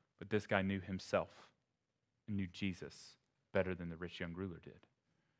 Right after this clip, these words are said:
He knew himself as requiring mercy and Jesus as being able and available to give mercy. So in closing, I have two questions for us.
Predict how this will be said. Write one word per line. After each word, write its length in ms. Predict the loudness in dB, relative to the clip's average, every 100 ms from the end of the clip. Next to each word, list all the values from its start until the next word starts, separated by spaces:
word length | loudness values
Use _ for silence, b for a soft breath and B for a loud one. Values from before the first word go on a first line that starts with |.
| _ _
He 120 | 0
knew 260 | 2 2 2
himself 640 | 0 -2 4 6 6 4
as 240 | 0 -2 -10
requiring 680 | -6 -4 6 8 8 6 4
mercy 480 | 4 4 2 -2 -4
and 160 | -2 -4
Jesus 400 | 0 0 0 -4 -8 -8
as 160 | B -2
being 300 | 0 2 0 -4 _
able 520 | 2 2 4 4 2 0
and 140 | -4 -4
available 880 | -6 -4 2 4 4 4 2 2 -2 B B -14
to 120 | -12 -12 -4
give 280 | 2 2 2 -4
mercy. 480 | -8 -8 -12 -14 -20 _ _ _ _ _ _ _ _ _ _ _ _ _ _ -6
So 120 | 0 0
in 80 |
closing, 380 | 4 4 4 2
I 60 | 0
have 120 | 0
two 120 | -4 -6
questions 460 | -2 -4 -4 -16 -20
for 120 | -16
us. 240 | -16 -16